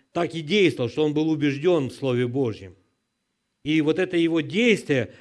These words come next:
на первый взгляд, глупые и ненужные, они показали твёрдость убеждения Иеремии, что его убеждения, они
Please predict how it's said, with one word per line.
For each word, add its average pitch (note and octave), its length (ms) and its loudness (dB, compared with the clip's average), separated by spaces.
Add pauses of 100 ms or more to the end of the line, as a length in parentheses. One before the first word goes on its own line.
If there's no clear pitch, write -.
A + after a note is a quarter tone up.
(260)
на D3 240 2
первый F3 320 2
взгляд, D3+ 440 -2
глупые F#3+ 520 2
и - 20 0
ненужные, F3 880 0 (1200)
они F#3 480 2 (220)
показали F3 640 2
твёрдость E3+ 640 2
убеждения D#3 720 2
Иеремии, D3 680 0 (200)
что D3 200 0
его D3 300 2
убеждения, C3+ 800 0
они C3+ 360 -2